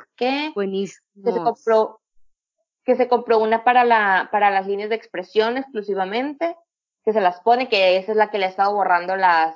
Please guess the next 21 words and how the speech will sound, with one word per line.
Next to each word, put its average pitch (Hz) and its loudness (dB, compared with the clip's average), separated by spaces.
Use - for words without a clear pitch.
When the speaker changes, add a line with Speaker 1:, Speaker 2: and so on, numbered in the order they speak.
Speaker 1:
la 165 -2
línea 175 -2
esta, 240 -6
y 262 -12
que 247 -2
se 240 -4
pone 208 0
una 214 0
para 214 4
las 202 0
ojeras, 302 -2
y 247 -8
que 233 2
dice, 233 -4
"Lo 226 2
que 233 0
me 214 -4
pueda 240 0
untar, 320 -2
me 311 -6
unto". 165 -10